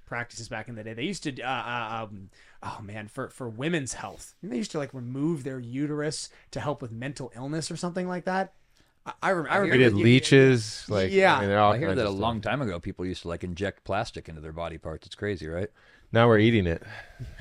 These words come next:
Speaker 1: <laughs> Either on purpose or by accident.
Speaker 3: Yeah.
Speaker 1: Now we'll eat that. We'll eat a whole bunch of weird stuff
Speaker 2: Yeah,
Speaker 1: in our
Speaker 2: now we
Speaker 1: food
Speaker 2: eat it,
Speaker 1: now.
Speaker 2: right? But, uh, so anyway,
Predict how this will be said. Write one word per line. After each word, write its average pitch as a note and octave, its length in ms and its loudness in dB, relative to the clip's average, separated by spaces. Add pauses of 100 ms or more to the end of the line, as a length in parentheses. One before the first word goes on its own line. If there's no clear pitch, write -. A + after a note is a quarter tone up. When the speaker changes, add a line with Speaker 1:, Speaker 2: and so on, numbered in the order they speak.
Speaker 1:
<laughs> - 1040 0
Either F#3+ 240 4
on F3+ 80 2
purpose G3 360 0
or F3+ 100 2
by D3+ 100 2
accident. A2+ 480 4
Speaker 3:
Yeah. - 100 -14
Speaker 1:
Now E3+ 200 0
we'll E3+ 140 2
eat D#3+ 160 0
that. E3+ 300 4
We'll F3 140 2
eat E3 80 4
a C#3+ 60 2
whole D3+ 100 2
bunch D#3 220 0
of B2+ 40 -6
weird B2+ 160 -4
stuff C3 180 -8
Speaker 2:
Yeah, - 60 -8
Speaker 1:
in B2+ 60 -4
our B2 60 -2
Speaker 2:
now F#2 80 -4
we B2+ 80 -4
Speaker 1:
food A#2 80 -4
Speaker 2:
eat - 20 -6
it, A#2+ 80 -4
Speaker 1:
now. A2+ 200 0
Speaker 2:
right? F2 180 -4 (880)
But, A2 360 2
uh, A2 240 2
so C3 180 -2
anyway, A#2 520 2